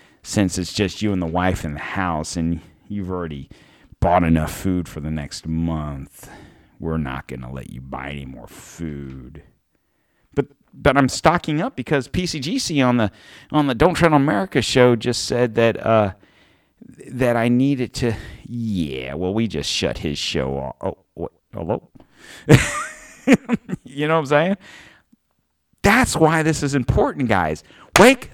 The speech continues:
the fuck up. Where are we going, guys? Where are you at? Are you guys awake yet?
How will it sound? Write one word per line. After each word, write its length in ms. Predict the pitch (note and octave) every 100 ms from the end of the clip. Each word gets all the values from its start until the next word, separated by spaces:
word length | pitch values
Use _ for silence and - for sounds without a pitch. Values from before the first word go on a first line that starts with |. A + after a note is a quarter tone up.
| -
the 240 | F#3 F#3 - -
fuck 340 | A3+ A3+ - - G3
up. 340 | B3+ G#3 - - _ _ _ _ _ _ _ _ _ _ _ -
Where 220 | - F3 F#3+
are 80 |
we 100 | G3
going, 380 | E3+ F3 G#3 F#3
guys? 280 | D3+ C#3+ D3
Where 160 | D#3 F#3+
are 40 |
you 100 | F#3
at? 400 | D#3 D#3+ C#3+ - _ _ - - -
Are 240 | C#3+ E3
you 200 | E3 E3+
guys 520 | E3 E3 E3+ F3+ D#3
awake 580 | D#3+ D3+ E3+ F#3+ F#3+ -
yet? 800 | C3 C#3+ E3+ F3 E3 - -